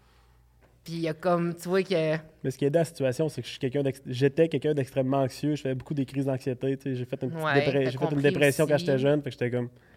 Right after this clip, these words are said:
Speaker 2: je connais ta situation, puis je sais qu'en ce moment, j'ai beau essayer de te raisonner puis de te faire le cheminement qui...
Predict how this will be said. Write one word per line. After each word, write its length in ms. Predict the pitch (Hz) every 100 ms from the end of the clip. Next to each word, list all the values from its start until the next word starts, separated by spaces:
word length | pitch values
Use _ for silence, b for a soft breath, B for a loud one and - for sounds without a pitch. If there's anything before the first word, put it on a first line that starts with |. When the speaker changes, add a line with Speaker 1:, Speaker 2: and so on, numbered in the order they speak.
| _ _ -
Speaker 2:
je 100 | -
connais 200 | 139 139
ta 120 | 143
situation, 380 | - 143 131 156
puis 80 | 139
je 60 | 123
sais 100 | 139
qu'en 80 |
ce 80 | 127
moment, 180 | 131 147 151 - _ -
j'ai 140 | 127
beau 100 | 135
essayer 160 | 143 160
de 60 |
te 80 | -
raisonner 480 | 135 135 139 143 156
puis 100 | -
de 80 | 131
te 60 |
faire 180 | 139 139
le 80 | 135
cheminement 540 | - 143 131 127 139
qui... 240 | 143 120